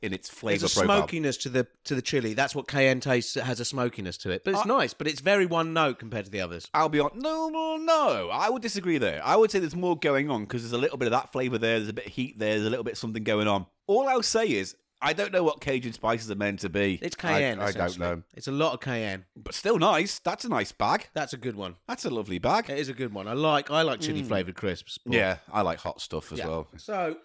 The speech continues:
Speaker 2: on to our last.
Speaker 1: On to our last bag.
Speaker 2: Our last flavour we're gonna do today, uh, is prawn cocktail.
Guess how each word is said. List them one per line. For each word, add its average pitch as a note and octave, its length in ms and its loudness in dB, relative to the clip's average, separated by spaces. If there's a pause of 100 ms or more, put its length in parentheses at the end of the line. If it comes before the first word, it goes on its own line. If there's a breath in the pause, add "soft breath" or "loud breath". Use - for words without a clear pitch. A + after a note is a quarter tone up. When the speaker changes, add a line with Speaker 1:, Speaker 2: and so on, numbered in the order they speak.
Speaker 2:
on A#3 180 2
to G3 140 -6
our D#3+ 120 0
last. F3 600 -4
Speaker 1:
On B2 180 -4
to B2 140 -2
our A2 100 4
last C3+ 480 4
bag. A2 440 4
Speaker 2:
Our E3+ 100 -2
last G#3+ 340 4
flavour G3+ 460 2
we're C#3 80 -4
gonna D3 160 -2
do E3 240 0
today, A2+ 460 -4 (340)
uh, D3 300 4 (100)
is F#3 320 4
prawn G3+ 260 0
cocktail. E3+ 460 0